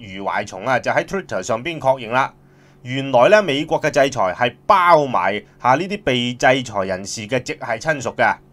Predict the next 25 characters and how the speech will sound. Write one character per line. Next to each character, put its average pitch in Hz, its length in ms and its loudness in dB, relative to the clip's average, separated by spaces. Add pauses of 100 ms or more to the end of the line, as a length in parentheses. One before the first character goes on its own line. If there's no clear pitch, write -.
(400)
嗱， 135 200 0
我 185 100 2
哋 175 120 -2
可 185 100 0
以 196 140 -6
翻 180 300 2
睇 139 120 -2
一 156 40 -2
下 135 200 2
文 95 240 -6
件。 127 280 -6 (180)
原 131 340 -8
來 117 80 2 (180)
啊， 151 120 4
特 143 200 -2
朗 147 220 0
普 175 160 -4
尋 120 180 -6
日 117 120 -4
所 160 180 -2
簽 175 360 -8
署 123 160 -4
嘅 127 300 6 (260)
行 123 360 -2
政 175 140 -2